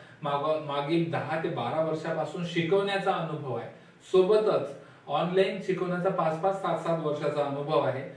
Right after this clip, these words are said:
त्या सर्वांचे क्लासेस या ठिकाणी तुम्हाला भेटतील, वेगवेगळ्या वेळेमध्ये, फ्री सुद्धा आणि पेड ॲप सुद्धा, है ना, पेड, पेड बॅच. पेड बॅचला ॲडमिशन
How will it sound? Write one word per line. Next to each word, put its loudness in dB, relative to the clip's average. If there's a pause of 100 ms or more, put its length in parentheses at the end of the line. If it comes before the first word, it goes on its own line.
(220)
त्या 0
सर्वांचे 0
क्लासेस 0
या 4
ठिकाणी -4
तुम्हाला -6
भेटतील, -6
वेगवेगळ्या 0
वेळेमध्ये, -2
फ्री 2
सुद्धा 4 (400)
आणि -6
पेड 2
ॲप -4
सुद्धा, -8 (140)
है -2
ना, -2
पेड, 0
पेड 0
बॅच. -8 (420)
पेड 10
बॅचला 4
ॲडमिशन 0